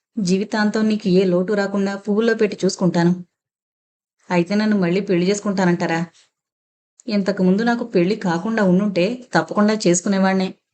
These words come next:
"అంటే మీ ఉద్దేశం?" "మోటుగా చెబుతున్నందుకు మరోలా అనుకోకు, నిన్ను ఉంచుకుంటాను."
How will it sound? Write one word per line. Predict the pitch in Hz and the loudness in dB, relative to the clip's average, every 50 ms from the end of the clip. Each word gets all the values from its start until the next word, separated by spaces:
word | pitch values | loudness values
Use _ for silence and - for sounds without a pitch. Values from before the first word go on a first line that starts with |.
| _ _ _ _ _ _ _ _ _ _ _ _ _ _ _ _ _ _ _ - | _ _ _ _ _ _ _ _ _ _ _ _ _ _ _ _ _ _ _ -4
"అంటే | - 170 170 165 202 214 | -2 0 0 0 0 -2
మీ | 226 220 | 0 0
ఉద్దేశం?" | 196 185 175 185 202 202 - 269 285 302 - - _ _ _ _ _ _ _ _ _ _ _ _ _ _ _ _ 208 | 0 0 0 0 0 0 0 -2 -2 -4 -6 -10 _ _ _ _ _ _ _ _ _ _ _ _ _ _ _ _ 0
"మోటుగా | 180 185 190 185 214 208 220 | 2 2 2 0 -2 -2 -4
చెబుతున్నందుకు | 226 226 - 202 175 180 185 214 214 214 202 180 180 175 180 214 | -4 -2 0 0 0 0 0 -2 0 0 0 0 0 0 0 0
మరోలా | 233 226 208 185 170 165 165 165 | 2 0 0 0 0 0 0 0
అనుకోకు, | 160 170 175 190 185 180 - 185 180 - - _ _ - | 0 0 0 0 0 -2 -2 -4 -6 -6 -12 _ _ 2
నిన్ను | 214 196 196 185 | 4 4 4 4
ఉంచుకుంటాను." | 180 180 180 180 220 202 175 170 165 170 180 180 180 | 4 2 0 -2 -4 -4 -2 0 0 0 0 -2 -4